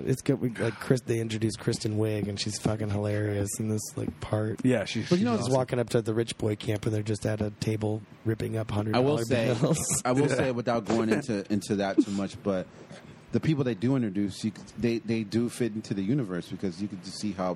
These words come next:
Speaker 3: maybe that their stuff, their style was maybe even shaped by this universe, you know, by this movie.
Speaker 1: Mm-hmm. Now we're
Speaker 3: And
Speaker 2: Who's was?
Speaker 3: these, like, act-,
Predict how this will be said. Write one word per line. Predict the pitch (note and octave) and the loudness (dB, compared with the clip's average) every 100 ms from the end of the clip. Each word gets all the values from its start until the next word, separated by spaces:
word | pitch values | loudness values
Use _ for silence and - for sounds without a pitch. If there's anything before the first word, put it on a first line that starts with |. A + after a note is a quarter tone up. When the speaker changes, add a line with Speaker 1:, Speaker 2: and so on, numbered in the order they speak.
| - | -2
Speaker 3:
maybe | G2 F#2 F2 D2+ | -2 -2 -4 -4
that | F#2 F2 - E2+ | -4 -4 -8 -6
their | G2 G#2+ | -2 -2
stuff, | A#2+ - F#2 F2 - - - - | -4 -2 -2 -2 -8 -20 -20 -4
their | G2 | -2
style | A2+ G#2+ F2+ F2 | 0 0 0 0
was | F2 F2 - - - - | -2 -6 -12 -14 -10 -2
maybe | G2+ F#2+ | -2 0
even | G2 F#2+ | -2 -2
shaped | F2 - G#2 F2+ | -2 -2 -2 0
by | F2+ F2+ | 0 -2
this | E2+ A2+ - | -2 -2 0
universe, | G2 E2 D2+ D2 | -2 -2 -6 -8
you | F2 | -4
know, | E2+ F2 | -2 -2
by | F2+ | -2
this | E2+ F#2+ G#2 - - - - - - | -2 -4 -4 -10 -14 -20 -20 -20 -6
movie. | G2 A#2 A#2+ E2 D#2+ | 0 0 0 -2 -2
Speaker 1:
Mm-hmm. | - A2+ G#2+ G#2+ - B2+ | 0 0 0 -6 -4 2
Now | B2+ | 4
we're | A#2+ A2+ | 4 4
Speaker 3:
And | F3 | 4
Speaker 2:
Who's | F3+ | 4
was? | G#3+ C4+ | 2 0
Speaker 3:
these, | D4+ - | -6 -8
like, | F#2 - | -8 -4
act-, | G#3+ | -6